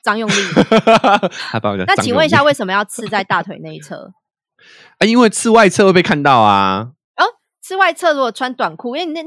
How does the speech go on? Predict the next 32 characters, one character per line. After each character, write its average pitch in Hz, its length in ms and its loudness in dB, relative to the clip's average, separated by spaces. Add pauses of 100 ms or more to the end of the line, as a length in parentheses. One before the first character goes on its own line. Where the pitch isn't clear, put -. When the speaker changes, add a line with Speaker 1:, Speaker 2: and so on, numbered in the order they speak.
Speaker 1:
内 294 60 -8
侧 277 340 -4
如 214 80 -8
果 226 100 -6
是 240 140 -16
刺 240 200 -16
在 220 200 -6
靠 214 240 -8
近 202 200 -12
属 165 200 -16
西 175 220 -18
部 170 160 -12
的 151 80 -12
话， 170 140 -8
好 165 40 -12
像 151 100 -16
就 190 120 -12
比 165 160 -20
较 165 100 -10
不 - 80 -16
会 151 60 -12
看 147 180 -18
到。 101 160 -8
Speaker 2:
就 80 60 -18
比 80 100 -10
较 82 80 -6
不 80 120 -16
会 76 140 -10
看 71 220 -16
到， - 260 -14
对 76 120 -10
啊。 50 220 -20